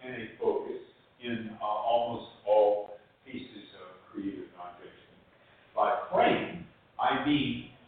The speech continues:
the overall story, the narrative line, or the narrative arc.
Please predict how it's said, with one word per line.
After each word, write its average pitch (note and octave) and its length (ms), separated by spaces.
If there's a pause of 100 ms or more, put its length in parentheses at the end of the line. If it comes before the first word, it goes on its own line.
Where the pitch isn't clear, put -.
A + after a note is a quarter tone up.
the A#2 120
overall C3+ 720
story, A#2+ 520 (600)
the G#2 180
narrative B2 600
line, - 500 (320)
or - 120
the F2 300
narrative F#2 680 (220)
arc. - 240